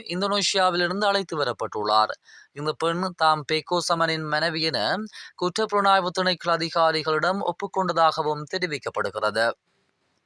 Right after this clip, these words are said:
கிளப் வசந்த் என்று அழைக்கப்பட்ட வர்த்தகர் சுரேந்திர வசந்த பெரேராவின் கொலை சம்பவத்துடன் தொடர்புடைய பிரதான சந்தேக நபர் பிணையில் விடுவிக்கப்பட்டுள்ளார். கோமாகம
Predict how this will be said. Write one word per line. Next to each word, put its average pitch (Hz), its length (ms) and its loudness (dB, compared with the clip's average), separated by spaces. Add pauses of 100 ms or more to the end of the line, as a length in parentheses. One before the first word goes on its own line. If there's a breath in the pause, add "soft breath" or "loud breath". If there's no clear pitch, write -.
(640 soft breath)
கிளப் 202 260 4
வசந்த் 214 360 0
என்று 196 180 4
அழைக்கப்பட்ட 180 560 0 (340)
வர்த்தகர் 127 540 0 (380 loud breath)
சுரேந்திர 214 500 2
வசந்த 214 460 0
பெரேராவின் 196 600 2
கொலை 180 280 2
சம்பவத்துடன் 170 800 0
தொடர்புடைய 160 560 0
பிரதான 170 440 2
சந்தேக 190 400 -2
நபர் 104 320 0 (400 loud breath)
பிணையில் 202 400 0
விடுவிக்கப்பட்டுள்ளார். 117 960 0 (360 loud breath)
கோமாகம 160 580 2